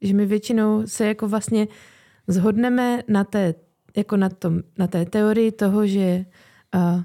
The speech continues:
takhle to je, že Ježíš je ta jediná cesta a že Ježíšova milost je to jediný, a, a jeho oběť. Ale do důsledku, když potom se právě, když potom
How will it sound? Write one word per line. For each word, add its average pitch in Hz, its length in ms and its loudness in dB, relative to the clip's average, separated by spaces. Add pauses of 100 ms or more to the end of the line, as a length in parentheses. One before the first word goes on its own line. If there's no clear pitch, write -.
(120)
takhle 190 280 0
to 175 120 -4
je, 240 280 0 (100)
že 180 160 0
Ježíš 196 360 2
je 190 80 2
ta 196 100 -4
jediná 175 380 2
cesta 262 480 -4 (180)
a 196 60 0
že 180 140 0 (180)
Ježíšova 185 640 0
milost 180 340 2
je 185 60 -4
to 180 100 -4
jediný, 180 480 2 (1120)
a, 170 360 2
a 190 80 -2
jeho 180 220 0
oběť. 208 520 -2 (920)
Ale 185 420 2
do 202 180 0
důsledku, 240 480 0
když 214 140 -2
potom 202 360 0
se 208 120 -4
právě, 190 600 0
když 190 200 0
potom 202 380 0